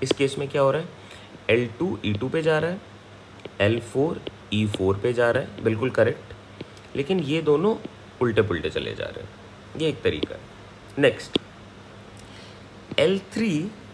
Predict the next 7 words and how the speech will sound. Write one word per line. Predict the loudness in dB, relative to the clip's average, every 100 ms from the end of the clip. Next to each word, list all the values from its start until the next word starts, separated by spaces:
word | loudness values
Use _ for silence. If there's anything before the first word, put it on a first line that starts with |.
| -20 -20 -20 -20 -20 -4 2
और | 2 2 0
L | 0
four | -2 -2 2 2 0
correct | -2 0 0
जा | 0 -2
सकते | 0 -6 -2 0
हैं | 0